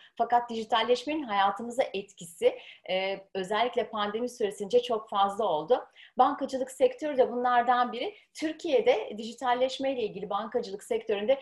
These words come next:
çok olumlu adımlar atılmıştı. E, bugün burada, e, tep Genel Müdür Yardımcısı Gökhan Mendi ile birlikteyiz. E, Batı Avrupa bankaları arasında tep'in özel bir yeri oldu. Güzel bir ödül geldi.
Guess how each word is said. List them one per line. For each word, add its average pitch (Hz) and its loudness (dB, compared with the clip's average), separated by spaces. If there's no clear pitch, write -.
çok - -4
olumlu 226 0
adımlar 220 -2
atılmıştı. 214 -6
E, 214 4
bugün 262 -4
burada, 240 4
e, 208 4
tep 269 2
Genel 247 4
Müdür 247 0
Yardımcısı 214 0
Gökhan 240 0
Mendi 220 -6
ile 202 0
birlikteyiz. 165 -2
E, 196 2
Batı 214 -4
Avrupa 254 0
bankaları 240 0
arasında 196 -2
tep'in 233 -4
özel 233 2
bir 220 -8
yeri 208 6
oldu. 185 2
Güzel 220 2
bir 202 -4
ödül 196 -6
geldi. 165 2